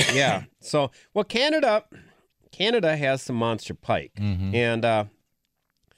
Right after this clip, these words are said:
Speaker 2: I'd be interested to know what the Canadian record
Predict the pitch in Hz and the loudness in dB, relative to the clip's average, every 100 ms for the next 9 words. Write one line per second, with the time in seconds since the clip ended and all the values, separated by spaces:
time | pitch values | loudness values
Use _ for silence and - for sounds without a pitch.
0 | _ _ _ 151 160 160 202 - 185 170 | _ _ _ -6 -4 0 -2 -2 -2 -2
1 | - 127 - 135 175 143 107 139 - - | -6 -12 -6 -4 -2 0 -2 -4 -8 -20
2 | - 113 120 196 175 104 87 92 - 80 | -14 -6 -4 -2 -2 -2 -2 -6 -8 -16